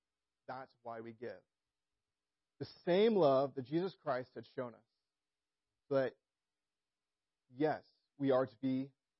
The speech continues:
merciful, loving people who give of their own security. And we trust God for our provision.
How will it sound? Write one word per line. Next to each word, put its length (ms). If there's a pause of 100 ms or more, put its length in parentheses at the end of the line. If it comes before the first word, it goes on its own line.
(300)
merciful, 720
loving 260 (100)
people 320 (400)
who 80 (100)
give 340 (200)
of 100
their 200
own 300 (180)
security. 400 (1400)
And 80
we 80
trust 340
God 300 (120)
for 140
our 160
provision. 380